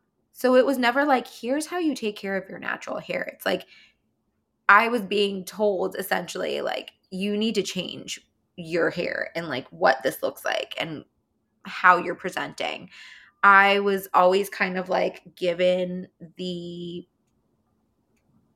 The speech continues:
how do I say this? I was always kind of told to, like, speak a certain way and don't speak in any cer-,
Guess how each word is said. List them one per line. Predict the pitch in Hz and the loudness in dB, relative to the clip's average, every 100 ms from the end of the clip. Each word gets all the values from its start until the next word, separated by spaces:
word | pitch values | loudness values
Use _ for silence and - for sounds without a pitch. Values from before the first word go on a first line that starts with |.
| - _ _ _ _ _ _ _ _ - - - | -14 _ _ _ _ _ _ _ _ -20 -20 -10
how | - | -6
do | - | -6
I | - | -6
say | - - | -8 -8
this? | - - - - - - - - - _ _ - | -8 -10 -16 -20 -20 -20 -20 -20 -20 _ _ 0
I | 247 | 4
was | 262 | 6
always | 247 233 277 269 214 - - - _ _ _ _ | 6 2 2 0 -2 -4 -6 -8 _ _ _ _
kind | - 233 226 | -4 -2 0
of | 208 | -4
told | - 190 190 214 | -4 -2 -2 0
to, | |
like, | 208 196 | -2 -2
speak | - 247 254 | -4 -4 -2
a | 185 | -4
certain | - - - - | -6 -8 -12 -12
way | - 196 _ _ _ _ _ _ | -14 -16 _ _ _ _ _ _
and | 196 202 180 | -6 -4 0
don't | 196 202 208 - | 0 0 -4 -8
speak | - 254 | -4 0
in | 226 | 2
any | 196 190 | 2 0
cer-, | 190 190 | -2 -4